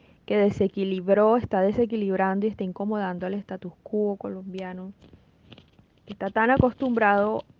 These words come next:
a que no se le cuestione. Y eso es lo que representan personas como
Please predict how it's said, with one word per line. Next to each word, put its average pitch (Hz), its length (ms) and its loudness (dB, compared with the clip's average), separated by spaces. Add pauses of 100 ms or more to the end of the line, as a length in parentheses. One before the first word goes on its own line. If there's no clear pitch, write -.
(340)
a 208 80 -2
que 202 120 0
no 233 280 2
se 254 180 2
le 214 100 0
cuestione. 190 680 -4 (640)
Y 294 140 2
eso 294 220 6
es 294 60 4
lo 294 80 4
que 285 100 2
representan 226 640 0
personas 214 540 2
como 240 480 2